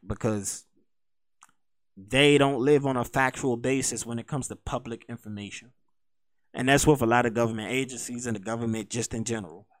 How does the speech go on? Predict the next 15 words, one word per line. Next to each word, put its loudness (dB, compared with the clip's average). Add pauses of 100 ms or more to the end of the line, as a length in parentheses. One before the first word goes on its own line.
(680)
They 0
don't 2
have 2
to -12
live -4
on 0
a 2
fact-based 2
reality -2 (300)
when -8
it -10
comes -8
to -16 (120)
public -4
information. -6